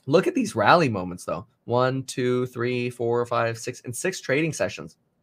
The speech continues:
The thing's up, like, what? I mean, had you bought it, had you perfectly bought it at seventy-six dollars, wh-, which is rare that somebody can build a large position there, that's fifty percent.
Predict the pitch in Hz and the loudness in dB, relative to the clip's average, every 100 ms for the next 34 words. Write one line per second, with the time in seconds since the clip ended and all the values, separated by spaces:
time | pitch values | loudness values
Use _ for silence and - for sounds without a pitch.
0 | _ _ _ _ _ - 120 156 156 131 | _ _ _ _ _ -12 -4 -2 4 6
1 | 143 113 98 127 110 - _ _ _ _ | 6 4 0 2 2 0 _ _ _ _
2 | _ 117 113 98 - 123 131 117 120 135 | _ -4 -4 -4 0 0 2 4 6 8
3 | 120 - _ _ _ - - 135 - - | 6 2 _ _ _ -20 -10 -10 -10 6
4 | 240 240 202 185 135 135 127 101 - 135 | 6 6 0 0 6 8 6 2 -2 0
5 | 127 120 110 107 101 104 85 85 - _ | 0 -4 -8 -2 0 2 0 -6 -12 _
6 | _ _ _ _ _ _ _ _ - 123 | _ _ _ _ _ _ _ _ -6 -4
7 | 120 120 120 - 120 110 - 127 - 120 | -2 -2 -4 -6 -6 -6 -10 -20 -18 -2
8 | 123 117 104 101 110 101 101 95 101 95 | 2 2 2 -4 -6 -6 -8 -2 0 0
9 | 92 107 104 - 101 104 - 98 101 - | 0 2 2 0 -8 -8 -4 -2 -2 -2
10 | - 165 165 143 - 104 123 107 | -2 -4 -2 -8 -6 -4 -2 -2